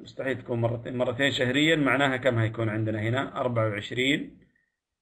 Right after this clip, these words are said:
وهنحسب على أربعة وعشرين، هذه بس فيها خطأ بسيط. نيجي الآن لي اللي هو حل متباينات الأسية.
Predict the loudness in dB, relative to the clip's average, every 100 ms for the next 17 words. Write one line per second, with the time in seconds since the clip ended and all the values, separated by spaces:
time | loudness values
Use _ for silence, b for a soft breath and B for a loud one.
0 | _ -6 -2 0 -2 -8 -10 -6 -6 -4
1 | 0 4 4 4 2 -2 -6 -12 -14 -16
2 | -18 _ -16 -14 -10 -12 -12 -14 -12 -16
3 | -16 -18 -18 _ _ _ _ _ _ _
4 | -20 -10 -4 0 2 4 4 2 0 0
5 | -2 -2 0 2 2 0 2 2 2 -4
6 | -8 -10 -12 -10 -10 -12